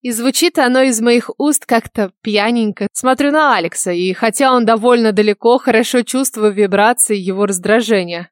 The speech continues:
Думаю, «Ты ненадолго, милый». Ведущий шутит. «Надеюсь, вы не разорвёте нам колонки своим пением?» Все покатываются со смеху, а я перестаю трястись. Вместо этого вполне спокойно и уверенно, хоть и медленно.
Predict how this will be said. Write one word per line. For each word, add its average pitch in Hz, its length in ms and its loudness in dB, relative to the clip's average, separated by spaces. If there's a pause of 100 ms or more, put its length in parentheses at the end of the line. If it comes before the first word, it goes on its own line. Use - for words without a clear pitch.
(140)
Думаю, 208 540 0
«Ты 247 120 0
ненадолго, 214 760 0
милый». 180 520 -4 (400)
Ведущий 240 480 -2
шутит. - 440 -6 (280)
«Надеюсь, 190 720 0
вы 185 240 2
не 185 140 0
разорвёте 196 640 0
нам 180 280 -2
колонки 185 560 -2
своим 180 380 -4
пением?» 180 640 -4 (420)
Все 294 220 0
покатываются 262 840 0
со 247 200 0
смеху, 269 420 -2
а 220 80 4
я 247 180 2
перестаю 240 540 0
трястись. 220 640 -6
Вместо 233 540 -2
этого 254 360 0
вполне 240 420 0
спокойно 254 600 0
и 202 120 2
уверенно, 202 580 2
хоть 220 340 0
и 208 40 -4
медленно. 185 600 -4